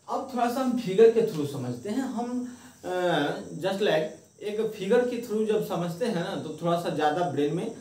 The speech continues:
क्या होता है, उसका रिव्यू होता है, उसको ज़्यादा सोच सकते हैं। तो हम by फिगर के through समझते हैं। जैसे just like आप समझिए कि हम एक बल्ब है, दो बल्ब है, यानी कि क्योंकि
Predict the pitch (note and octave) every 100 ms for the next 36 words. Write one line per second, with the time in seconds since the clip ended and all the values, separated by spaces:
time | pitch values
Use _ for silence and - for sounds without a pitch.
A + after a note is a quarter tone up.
0 | - - - - D3 C#3 E3+ - - B2+
1 | E3 - D3+ D3 C#3 C3 B2+ C#3+ C#3 F3+
2 | E3+ D#3+ E3 E3 D#3+ - D3 C#3+ - C#3+
3 | C#3 C3 B2 A#2+ A#2+ C3+ C#3 E3 - E3+
4 | F3 E3 - E3 D#3+ E3 - - - A3+
5 | A3+ G3+ G3 G3+ - - G3+ G3+ G#3 F#3
6 | D#3+ - B2 A2+ - B2 G3+ A3 G3 G3+
7 | - - C3+ F#3+ A3+ A3+ A3 - G3+ G3+
8 | G#3+ A3+ F3+ D#3 - - - - F#3+ G#3
9 | A3 G3 A3 A3 - F#3+ G3 E3 C3 -
10 | - - - _ _ _ _ _ _ _
11 | _ _ - E3 G3 B3 G3+ C#3+ B2 C#3
12 | F3 F#3+ A3+ G#3 A3+ A3 A3